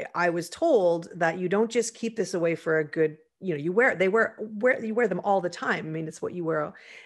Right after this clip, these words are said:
And because if you hide it away in your, um, jewelry box or in your cupboard and say, "Oh, I'm gonna save it for a, a, a special time,"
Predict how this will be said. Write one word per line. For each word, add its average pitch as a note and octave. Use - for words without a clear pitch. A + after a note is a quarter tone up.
And E3+
because F#3
if F#3+
you F3+
hide A#3
it A#3+
away D#3+
in D#3+
your, D3
um, D#3
jewelry C#4+
box C3+
or D3
in D3
your D3
cupboard G#3
and D3+
say, C#3
"Oh, F3+
I'm E3+
gonna E3
save D3+
it D3
for C#3+
a, C#3+
a, D#3
a -
special -
time," D3+